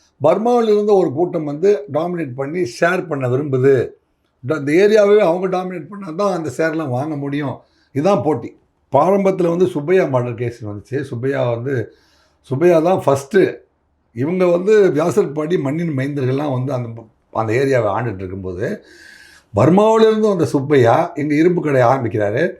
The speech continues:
அவங்க கஸ்டமர்லாம் இவரு வந்து டாமினேட் பண்ண ஆரம்பிக்கிறாருன்னு தான் சுப்பையாவை மர்டர் பண்ண வேண்டியதா போச்சு. So, சுப்பையா மர்டர் வந்து பாத்தீங்கன்னா, சுப்பையாவை வெட்டுறாங்க. அவர் வந்து காப்பாத்திடலான்னு ஸ்டான்லி ஆஸ்பத்திரியில கொண்டு போறாங்க.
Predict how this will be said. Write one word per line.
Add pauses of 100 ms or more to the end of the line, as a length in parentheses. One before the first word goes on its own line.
(520)
அவங்க
கஸ்டமர்லாம்
இவரு
வந்து (520)
டாமினேட்
பண்ண
ஆரம்பிக்கிறாருன்னு
தான்
சுப்பையாவை
மர்டர்
பண்ண
வேண்டியதா
போச்சு. (280)
So,
சுப்பையா
மர்டர்
வந்து
பாத்தீங்கன்னா, (1120)
சுப்பையாவை
வெட்டுறாங்க.
அவர்
வந்து
காப்பாத்திடலான்னு
ஸ்டான்லி
ஆஸ்பத்திரியில
கொண்டு
போறாங்க.